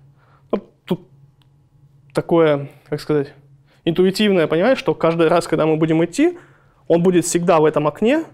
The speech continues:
ну, и либо потом их будет очень много, что вытеснит. Вот, в общем, такой простой алгоритм, он действительно работает. И где он работает? А, у него есть еще несколько расширений, что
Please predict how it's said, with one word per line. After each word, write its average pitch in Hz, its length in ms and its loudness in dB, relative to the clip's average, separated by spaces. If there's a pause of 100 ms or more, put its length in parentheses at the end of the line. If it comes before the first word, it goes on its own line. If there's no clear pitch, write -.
(640)
ну, 202 100 2
и 190 60 4
либо 175 200 2
потом 165 300 0
их 147 80 -2
будет 151 180 -4
очень 156 200 -4
много, 190 200 0
что - 160 -6
вытеснит. - 460 -10 (1400)
Вот, 131 240 -6
в 135 40 -4
общем, 156 840 -4
такой 160 300 0 (240)
простой 170 340 0
алгоритм, 165 420 0
он 202 120 0
действительно 170 420 -2
работает. 156 640 -4
И 165 440 -4 (300)
где 165 240 0
он 170 160 2
работает? 170 640 -2 (640)
А, 143 320 -6 (480)
у 160 40 0
него 185 140 2
есть 226 200 0
еще 185 260 0
несколько 175 540 -2
расширений, 220 500 0
что 147 540 -2